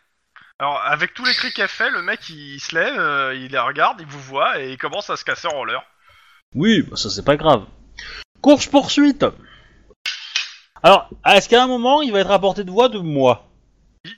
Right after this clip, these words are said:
Speaker 1: il, il est à portée de voix en soi, euh, il y a trop de boucans, mais euh, <laughs>
Speaker 2: Eh
Speaker 1: non, mais
Speaker 2: ben,
Speaker 1: course-poursuite,
Speaker 2: je vais
Speaker 1: cherche pas, hein. <laughs> Course-
Speaker 2: Non mais je vais gueuler, je vais
Speaker 1: Ouais.
Speaker 2: gueuler, « Bouge pas, police ! » Tu
Speaker 1: Ok,
Speaker 2: vois ?
Speaker 1: vas-y,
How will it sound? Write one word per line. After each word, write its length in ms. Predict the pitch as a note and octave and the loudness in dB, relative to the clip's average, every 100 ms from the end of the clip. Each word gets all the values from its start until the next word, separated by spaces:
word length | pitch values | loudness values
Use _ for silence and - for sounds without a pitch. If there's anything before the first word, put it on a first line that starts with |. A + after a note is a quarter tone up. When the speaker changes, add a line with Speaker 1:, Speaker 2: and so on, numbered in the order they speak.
| - | -18
Speaker 1:
il, 320 | F3 F#3 F3+ | -20 -20 -12
il 60 | F#3 | 2
est 40 | |
à 100 | B3+ | 2
portée 340 | G#3 A3 - G#3 | 2 -6 -12 -14
de 60 | |
voix 200 | F3+ A3+ F3 | -8 -8 -8
en 80 | |
soi, 260 | E3 G3+ A3 | -10 -4 -2
euh, 220 | G3+ E3+ | -2 -4
il 40 | D#3+ | -6
y 20 | |
a 40 | |
trop 140 | D#3+ F#3+ | -8 -8
de 40 | |
boucans, 320 | E3+ E3 E3+ B2+ | -14 -12 -12 -10
mais 220 | B2 B2+ | -12 -10
euh, 340 | B2 A#2+ A#2 A#2 - - - - | -8 -8 -10 -14 -18 -16 -14 -12
<laughs> 440 | - - - F3+ | -14 -14 -12 -2
Speaker 2:
Eh 60 | A#2+ | 0
Speaker 1:
non, 60 | |
mais 0 | |
Speaker 2:
ben, 180 | B2+ E3 | 6 6
Speaker 1:
course-poursuite, 220 | E3 - A#2+ | 4 -2 0
Speaker 2:
je 120 | E3 | 0
vais 220 | E3 E3 | 0 -4
Speaker 1:
cherche 400 | - G3+ - - | -6 -8 -8 -12
pas, 240 | C#3 B2 C3 | -14 -12 -8
hein. 260 | A3 - G#3 | -6 -4 -4
<laughs> 40 | |
Course- 160 | - D#3+ | -6 -10
Speaker 2:
Non 180 | D3 F3 | 2 4
mais 160 | F#3+ F3 | 4 2
je 160 | C#3+ | 2
vais 180 | E3 F3+ | 2 2
gueuler, 500 | F3 A#3 C4 B3 E3 | 2 2 4 4 2
je 120 | A#2+ B2+ | -2 -4
vais 160 | C3 | -2
Speaker 1:
Ouais. 60 | D3 | -2
Speaker 2:
gueuler, « 400 | F3 F#3+ A#3 B3 - - | -2 0 0 -2 -8 -14
Bouge 300 | D3+ C4+ - | 0 0 0
pas, 380 | - D4+ D4 - - | 4 6 6 -2 0
police ! » 680 | D4 D4 D4+ - - - - _ _ _ _ | 2 2 0 -6 -10 -16 -20 _ _ _ _
Tu 120 | - | -10
Speaker 1:
Ok, 60 | C3+ | 0
Speaker 2:
vois ? 240 | F3+ A#3+ G3 D3+ _ | 4 4 2 -18 _
Speaker 1:
vas-y, 360 | F#3+ F#3 E3+ | -16 -16 -20